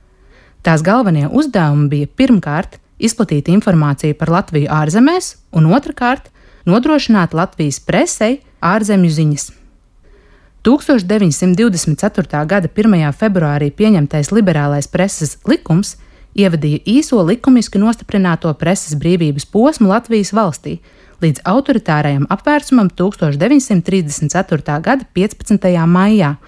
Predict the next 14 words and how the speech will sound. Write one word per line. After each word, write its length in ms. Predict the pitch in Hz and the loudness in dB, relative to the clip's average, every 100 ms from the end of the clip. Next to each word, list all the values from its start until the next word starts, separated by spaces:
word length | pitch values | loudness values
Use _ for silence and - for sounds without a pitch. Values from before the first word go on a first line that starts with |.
| - - - - | -20 -20 -20 -2
ieviešot 560 | 233 294 240 - 160 - | 2 2 2 0 -4 -2
arī 160 | 170 | -2
tiesības 640 | 147 240 320 - 214 156 - | 0 0 0 0 0 0 -2
uz 160 | 165 | 0
atbildes 400 | 220 220 156 139 254 | 0 2 0 -2 -2
izplatīšanu, 720 | 320 311 277 233 196 180 202 | -2 -4 0 0 2 0 0
ja 160 | - 180 | 0 -2
plašsaziņas 720 | - 233 294 233 175 147 - | 0 -2 0 -2 0 0 0
medijs 400 | 208 294 254 185 | 0 0 0 -2
pēc 240 | - 165 - | -2 -4 -2
publikācijā 720 | 240 247 - 156 - 156 151 | 0 0 0 -4 -2 -2 -2
skarto 400 | - 147 - 147 | -2 -2 -2 -4
personu 480 | 202 202 160 151 156 | -4 -4 -2 -2 2
domām 480 | 226 302 240 254 | 2 2 2 0